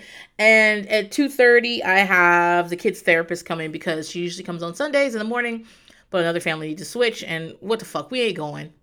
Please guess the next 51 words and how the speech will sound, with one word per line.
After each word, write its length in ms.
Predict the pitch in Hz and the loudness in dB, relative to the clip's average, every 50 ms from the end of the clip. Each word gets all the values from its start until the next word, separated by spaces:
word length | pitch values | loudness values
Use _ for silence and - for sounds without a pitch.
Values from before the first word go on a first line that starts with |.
| _ - | _ -18
We're, 200 | - - - - _ _ _ _ _ _ _ _ _ | -16 -16 -16 -18 _ _ _ _ _ _ _ _ _
we're, 200 | - 247 233 - - _ | -8 -6 -6 -6 -8 _
I'm 140 | - 190 240 | -10 -8 -6
not 140 | 285 254 180 | -6 -8 -6
going 200 | 170 160 160 151 | -6 -6 -6 -6
anywhere. 240 | 151 156 151 151 175 | -6 -6 -6 -6 -8
You 60 | 202 | -8
can 80 | 226 | -8
come. 240 | 220 196 156 147 139 - _ | -8 -8 -8 -8 -10 -14 _
Come 160 | - 220 202 | -10 -10 -10
on. 140 | 156 147 - _ _ _ _ _ _ _ _ _ _ _ _ _ - - _ _ _ _ | -10 -10 -14 _ _ _ _ _ _ _ _ _ _ _ _ _ -20 -20 _ _ _ _
So 140 | - - 180 | -14 -10 -8
I 40 | 185 | -8
need 60 | 196 | -8
to 40 | 175 | -8
get 140 | 175 175 175 | -8 -12 -14
this 100 | 165 - | -14 -14
shit 200 | - - - - | -14 -14 -14 -12
done. 220 | - - - - _ _ _ _ - - _ _ - | -14 -16 -16 -18 _ _ _ _ -20 -20 _ _ -20
And, 600 | - - 104 95 90 85 80 87 - - 196 _ _ _ | -20 -20 -18 -18 -18 -20 -20 -20 -20 -20 _ _ _ _
like, 220 | - - - - _ _ _ _ | -20 -20 -20 -20 _ _ _ _
in 160 | - 285 381 | 0 0 0
the 80 | 415 381 | 2 0
middle 280 | 339 330 330 302 277 | 4 6 6 6 6
of 60 | 254 240 | 4 0
me 140 | 233 254 | -2 -4
telling 240 | 233 - 269 233 214 | -2 -2 -2 0 0
the 60 | 196 | -2
story 240 | 190 - - 202 190 | -4 -4 -4 -4 -2
about 180 | 185 185 160 165 | -2 -2 0 4
how 140 | 190 185 180 | 6 6 6
I 60 | 180 | 6
need 140 | 180 180 175 | 2 0 -4
to 60 | 165 | -2
get 180 | 180 185 175 | -2 -2 0
done, 400 | 151 170 160 165 170 175 190 196 - _ _ _ _ - | 0 -2 -2 0 -2 -4 -6 -10 -14 _ _ _ _ 0
I 80 | 214 | 0
just 180 | 214 202 196 175 | 0 0 -2 0
go 120 | 190 185 | 2 2
off 180 | 175 175 175 180 | 2 2 0 -2
on 80 | 175 | -4
a 60 | 170 160 | -6 -6
tangent 720 | 160 190 175 170 175 180 180 190 190 196 - - _ _ | -4 -4 -2 -2 -2 -4 -2 -2 -2 -2 -4 -8 _ _
to 80 | - - | -20 -20
keep 200 | - - 190 - | -16 -16 -12 -12
me 80 | 180 175 | -10 -10
from 140 | 185 180 | -8 -6
getting 240 | 160 185 175 175 160 | -4 -4 -4 -4 -6
done. 260 | 147 160 156 160 180 | -8 -8 -8 -6 -6
Like, 240 | 196 208 190 190 - _ _ _ _ _ _ _ _ | -6 -6 -6 -8 -10 _ _ _ _ _ _ _ _
like, 380 | - 208 208 202 180 - _ | -6 -4 -4 -4 -6 -10 _